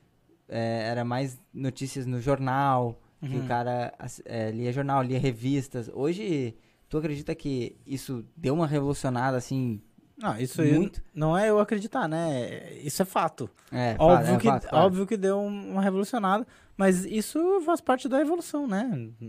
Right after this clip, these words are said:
Speaker 2: Óbvio que isso vai acontecer e vai continuar acontecendo, uh, por todo o tempo.
Speaker 1: Uhum.
Speaker 2: Então, hoje, como é vídeo,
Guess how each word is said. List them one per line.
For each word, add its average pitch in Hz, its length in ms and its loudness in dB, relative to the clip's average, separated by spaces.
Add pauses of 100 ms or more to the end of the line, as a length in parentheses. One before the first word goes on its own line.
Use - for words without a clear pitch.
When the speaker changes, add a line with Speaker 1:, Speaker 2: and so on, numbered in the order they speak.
(140)
Speaker 2:
Óbvio 151 460 -2
que 170 100 -6
isso 147 120 -8
vai 151 120 2
acontecer 208 560 0
e 254 60 -2
vai 269 100 -2
continuar 226 320 -6
acontecendo, 240 840 -2
uh, 170 60 -4 (840)
por 151 160 -8
todo 165 180 -2
o 208 60 -10
tempo. 185 320 -4 (240)
Speaker 1:
Uhum. 107 200 -14
Speaker 2:
Então, 123 600 -6
hoje, 143 240 4
como 147 200 -4
é 156 60 2
vídeo, 151 500 -4